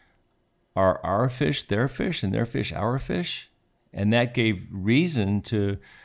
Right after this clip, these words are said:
start a conservation group, B T T, so you can go in other regions and say, "Hey, man, we need to save these fish."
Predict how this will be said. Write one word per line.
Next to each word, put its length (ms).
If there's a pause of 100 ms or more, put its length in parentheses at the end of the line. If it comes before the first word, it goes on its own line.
(160)
start 320
a 20
conservation 720
group, 360
B 180
T 240
T, 480
so 400
you 180
can 220
go 360
in 120
other 180
regions 560
and 100
say, 220
"Hey, 140
man, 160
we 100
need 200
to 100
save 340
these 180
fish." 360